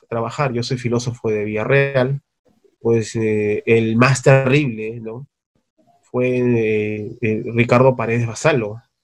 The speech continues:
que tiene dos libros, ¿no? Pero me quedo con uno de ellos, La plaga humana, que lo escribió aproximadamente en el dos mil diez. En La plaga humana prácticamente él,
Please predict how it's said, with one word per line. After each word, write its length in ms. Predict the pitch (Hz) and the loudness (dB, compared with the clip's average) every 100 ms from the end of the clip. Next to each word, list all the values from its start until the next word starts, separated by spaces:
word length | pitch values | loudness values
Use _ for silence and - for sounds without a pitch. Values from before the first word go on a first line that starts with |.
| _ _ _ | _ _ _
que 100 | 117 | -12
tiene 380 | - 120 123 117 | -2 2 2 2
dos 240 | 120 117 | 0 0
libros, 400 | 117 156 107 104 | 2 2 0 -4
¿no? 260 | 107 120 127 | -6 -6 -4
Pero 140 | 113 110 | -2 -2
me 120 | 110 | 2
quedo 260 | 123 123 | 4 4
con 160 | 123 117 | 2 0
uno 140 | 120 | 2
de 100 | 117 127 | 2 0
ellos, 220 | 110 110 | -2 -2
La 260 | 107 107 | -4 -2
plaga 260 | - 120 120 | 0 2 2
humana, 580 | 113 156 143 113 110 123 _ | 2 0 0 -4 -6 -12 _
que 140 | 110 | -4
lo 80 | 110 | -4
escribió 300 | - 110 117 | -4 -2 0
aproximadamente 840 | 123 117 - 113 117 120 120 120 | 0 -4 -4 0 2 2 2 0
en 100 | 120 | -2
el 180 | 117 107 | -2 -4
dos 120 | 104 104 | -6 -4
mil 220 | 110 110 | -2 2
diez. 480 | 151 180 139 - _ _ _ _ _ _ _ _ | 4 2 0 -10 _ _ _ _ _ _ _ _
En 260 | 107 107 110 | -8 -6 -4
La 140 | 107 | -4
plaga 180 | 120 131 | 2 4
humana 420 | 135 139 139 131 | 4 2 -2 -4
prácticamente 1000 | 123 123 131 123 120 123 123 120 117 120 | -2 -2 -2 0 2 2 2 0 2 2
él, 220 | 120 113 | 2 -2